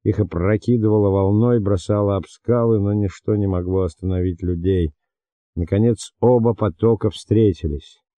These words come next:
Сильные руки людей с берега схватили беженцев и потащили их на берег. «Скорее, скорее!» — кричали они. «Снимайте своё барахло и надевайте вот это!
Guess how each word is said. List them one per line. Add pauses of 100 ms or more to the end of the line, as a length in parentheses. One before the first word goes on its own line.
(300)
Сильные
руки
людей
с
берега
схватили
беженцев
и
потащили
их
на
берег. (840)
«Скорее,
скорее!» —
кричали
они.
«Снимайте
своё
барахло
и
надевайте
вот
это!